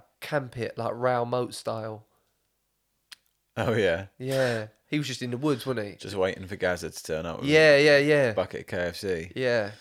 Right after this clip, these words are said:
Speaker 1: I'd probably go, yeah.
Speaker 2: Did you go in the woods? Yeah, I mean,
Speaker 1: Probably in the woods. I
Speaker 2: I'd
Speaker 1: mean, no.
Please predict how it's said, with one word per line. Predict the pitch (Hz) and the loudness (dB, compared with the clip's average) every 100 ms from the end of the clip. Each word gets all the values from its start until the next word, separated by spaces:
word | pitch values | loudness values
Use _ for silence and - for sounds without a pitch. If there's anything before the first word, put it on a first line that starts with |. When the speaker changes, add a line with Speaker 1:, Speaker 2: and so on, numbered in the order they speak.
| - - _ _ - | -20 -20 _ _ -4
Speaker 1:
I'd | 135 | 0
probably | 165 151 139 139 | 4 2 2 -2
go, | 131 | -2
yeah. | 135 127 113 110 _ _ _ _ _ - | -2 -2 -2 -6 _ _ _ _ _ -16
Speaker 2:
Did | - | -12
you | 107 | -2
go | 123 | 2
in | 127 | 2
the | 123 | 2
woods? | 139 147 131 - | 2 2 0 0
Yeah, | 135 131 | 2 2
I | 131 | 2
mean, | 135 135 123 | 0 0 0
Speaker 1:
Probably | 220 202 | 2 2
in | 170 | 2
the | |
woods. | 147 143 139 | 2 2 2
I | - | 4
Speaker 2:
I'd | - | 4
Speaker 1:
mean, | 180 | 6
no. | 165 | 4